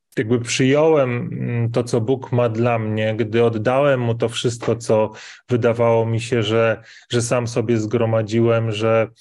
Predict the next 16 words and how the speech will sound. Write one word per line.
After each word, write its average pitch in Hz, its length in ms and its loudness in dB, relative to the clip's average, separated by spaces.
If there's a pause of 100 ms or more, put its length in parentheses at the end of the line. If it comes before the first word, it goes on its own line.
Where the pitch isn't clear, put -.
(280)
oddałem 120 440 2
Mu 117 160 -2
prowadzenie 123 760 0
w 101 40 -6
moim 113 360 0
życiu, 117 540 -2 (460)
to 120 80 4
jednym 151 500 2
z 120 120 -2
wielu 156 680 2 (260)
takich 120 440 -4
łask 139 440 0
i 127 60 0
darów, 131 360 0
które 117 320 0
przyszło, 117 760 -2